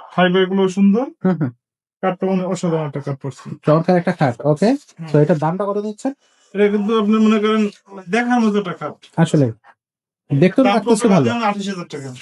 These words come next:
Speaker 2: দামের সাথে নির্ভর করবে যে আপনার
Speaker 1: হুম।
Speaker 2: দেখতে ভালো লাগতেছে কিনা। দামটা পড়বে?
Speaker 1: আঠাশ হাজার।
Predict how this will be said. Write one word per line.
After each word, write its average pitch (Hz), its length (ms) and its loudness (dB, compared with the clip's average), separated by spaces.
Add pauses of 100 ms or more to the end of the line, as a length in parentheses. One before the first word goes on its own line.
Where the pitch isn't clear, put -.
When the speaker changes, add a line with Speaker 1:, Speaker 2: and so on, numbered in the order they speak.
Speaker 2:
দামের 160 280 2
সাথে 214 220 0
নির্ভর 196 300 0
করবে 185 240 -2
যে 180 80 0
আপনার 175 180 -2
Speaker 1:
হুম। 151 100 2
Speaker 2:
দেখতে 160 140 0
ভালো 147 200 2
লাগতেছে 143 360 -4
কিনা। 120 120 -4
দামটা 147 260 0
পড়বে? 196 300 -2 (200)
Speaker 1:
আঠাশ 185 220 -2
হাজার। 160 160 -8